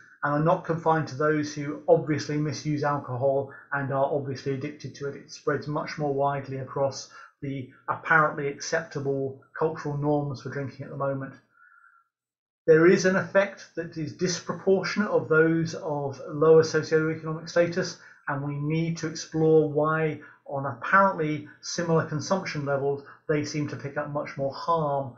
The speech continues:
and how inequalities are playing into that. While the relationship between population consumption and harm are not perfect, the maximum health improvements will be seen through shifting the whole consumption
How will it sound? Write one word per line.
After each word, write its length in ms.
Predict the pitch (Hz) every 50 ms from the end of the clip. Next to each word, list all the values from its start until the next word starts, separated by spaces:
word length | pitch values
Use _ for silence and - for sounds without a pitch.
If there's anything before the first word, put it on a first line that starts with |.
| - - - -
and 100 | 147 131
how 280 | - 151 151 147 143 -
inequalities 800 | 180 160 151 147 143 - - 151 156 151 147 - - 143 135 117
are 160 | 135 127 - -
playing 360 | - 151 143 139 135 131 131
into 240 | 131 127 123 - 120
that. 280 | 120 135 135 - - - _ _ _ _ _ _ _ _ _ _ _ _ _ _ _ - - - _ _ _ _ _ _ _ _ _ _ _ _ _ _ _ _ _ _ _ -
While 140 | 160 160
the 100 | 160 160
relationship 560 | 160 165 185 202 196 - 202 175 - 196 185 165
between 260 | - - 175 165 170
population 540 | - 208 202 - 170 180 175 175 - 170 160
consumption 540 | - 165 160 - - 175 175 - 165 156
and 40 | 143
harm 280 | 123 160 160 165 160 160
are 40 | 151
not 220 | 147 147 - -
perfect, 580 | - - 226 233 - - - 151 - - - - - - - _ _ -
the 80 | 139
maximum 600 | 139 143 151 170 - - - - - 180 180 170 139
health 260 | 156 170 165 165 -
improvements 580 | 156 135 - 160 156 151 139 139 156 151 -
will 120 | - 139 135
be 80 | 135
seen 340 | 131 - - 147 147 147 139
through 180 | - - 147 127
shifting 400 | - - 165 156 - - 147 143
the 60 | 135
whole 320 | 123 - 185 208 226 220
consumption 720 | - 190 170 - - 175 165 165 160 - - 160 151 139